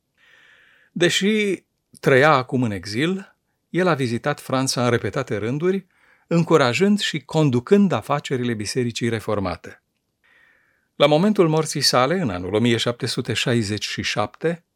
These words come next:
la vârsta de optzeci și trei de ani, protestantismul reformat era ferm înrădăcinat în Franța. Dar persecuția a continuat până în o mie șapte sute optzeci și șapte,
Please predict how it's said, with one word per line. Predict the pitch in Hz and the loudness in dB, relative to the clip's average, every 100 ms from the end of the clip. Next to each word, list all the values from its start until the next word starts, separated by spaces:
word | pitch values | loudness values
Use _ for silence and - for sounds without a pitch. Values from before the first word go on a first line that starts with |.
| - | -4
la | 107 | -2
vârsta | 107 127 - 113 | 0 0 0 0
de | 107 | 4
optzeci | 123 131 113 110 | 4 4 2 -4
și | - | -6
trei | - 120 110 | -6 -4 -2
de | 98 | -2
ani, | 95 127 175 - _ _ _ _ _ _ - | -2 -2 -2 -6 _ _ _ _ _ _ -2
protestantismul | 151 143 151 - 127 123 196 - 135 | 0 2 0 0 -2 0 -2 0 0
reformat | 120 113 101 98 151 165 - - | 0 -2 -6 -4 -4 -4 -12 -2
era | 120 139 123 | 2 2 0
ferm | - - 160 165 160 165 - | -6 0 0 2 -2 -6 -4
înrădăcinat | 131 117 95 92 - 98 120 | -2 0 -2 -6 -6 -6 -8
în | 127 | -8
Franța. | 107 - 101 80 - - - _ _ _ _ _ _ _ _ _ | -10 -6 -6 -6 -10 -14 -20 _ _ _ _ _ _ _ _ _
Dar | 120 120 113 104 _ _ | 0 2 2 -6 _ _
persecuția | - 131 - 131 160 - 143 | -2 0 0 0 -2 2 2
a | |
continuat | - 131 120 127 160 160 | 2 -2 0 0 -2 -4
până | - 139 | -2 0
în | 131 | 2
o | |
mie | 127 139 | 2 2
șapte | 127 139 - 117 | 0 -2 -4 -8
sute | - 110 | -8 0
optzeci | 123 113 104 - | 0 0 -4 -6
și | - | -6
șapte, | - 135 127 - 175 | -4 -2 -2 -2 -4